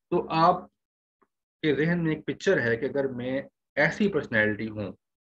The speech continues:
तो मेरे अच्छे नंबर आ सकते हैं। तो उसी तरह की personality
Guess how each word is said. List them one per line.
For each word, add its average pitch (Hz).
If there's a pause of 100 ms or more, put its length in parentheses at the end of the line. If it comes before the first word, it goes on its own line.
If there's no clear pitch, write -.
(220)
तो 147
मेरे 135
अच्छे 143 (300)
नंबर 113
आ 98
सकते 101
हैं। - (720)
तो 202
उसी 214
तरह 160
की 147
personality 127